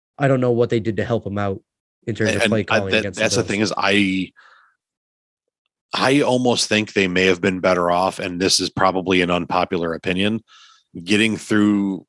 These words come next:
Speaker 2: like, this little bit of a gauntlet they're running by letting Mitch do it. And then, I mean, 'cause you, you are running the risk of potentially ruining the kid.
Speaker 1: Yeah,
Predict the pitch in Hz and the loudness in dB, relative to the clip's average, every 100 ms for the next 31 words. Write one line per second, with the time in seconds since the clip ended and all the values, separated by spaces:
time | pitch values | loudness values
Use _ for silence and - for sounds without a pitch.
0 | - 95 82 90 87 98 98 87 87 85 | -6 -4 -2 -2 2 2 2 0 -2 0
1 | 87 92 101 - 110 110 117 123 135 - | 0 0 -2 0 2 2 0 -2 -6 -12
2 | _ _ _ _ _ 90 98 92 98 98 | _ _ _ _ _ 0 0 2 2 2
3 | 95 92 85 85 87 98 113 _ _ _ | 2 0 0 0 2 2 0 _ _ _
4 | _ _ _ 98 90 92 90 87 85 78 | _ _ _ -2 0 0 0 -2 -8 -6
5 | 98 87 87 - 98 123 - - - 117 | -2 0 -2 0 2 2 0 -10 -2 2
6 | 127 151 156 139 127 123 - 113 110 110 | 4 2 2 0 2 2 0 -4 -2 0
7 | 95 101 98 87 78 - 80 - _ _ | 0 0 0 -2 -6 -10 -10 -10 _ _
8 | _ _ _ _ 247 160 95 | _ _ _ _ 0 0 0